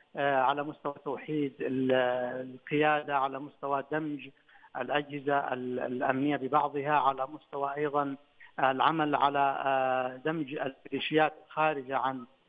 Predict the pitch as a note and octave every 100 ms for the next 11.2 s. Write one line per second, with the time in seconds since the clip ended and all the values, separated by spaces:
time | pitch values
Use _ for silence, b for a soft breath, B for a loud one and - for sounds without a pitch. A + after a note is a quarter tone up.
0 | _ _ - D3 D3 C#3 C3 - B2 C3
1 | D3 C#3+ C#3 - D3 C#3 C3+ - - C3
2 | B2 - D3 C#3+ C#3+ B2+ C3+ C3+ - C3
3 | C3+ C3 B2+ B2 B2 B2 - _ B B
4 | - C3+ C3+ B2+ B2+ - E3 F3 E3 -
5 | _ b - D3 D3 C#3+ C#3 D3 C#3 C3+
6 | C3 C3 C3 C3+ D#3 D3 D3+ F#3 F3 E3+
7 | D#3+ D#3+ D#3 D3+ - C3+ D#3 D3 D#3 D3
8 | C3+ B2+ D3 D3+ D3 C#3+ C3+ C#3 C3+ C3
9 | C#3 C#3+ D3 - D#3 C#3 C3 D3 - C#3
10 | - C3 C#3+ C#3 B2+ - - - C#3+ C#3
11 | D#3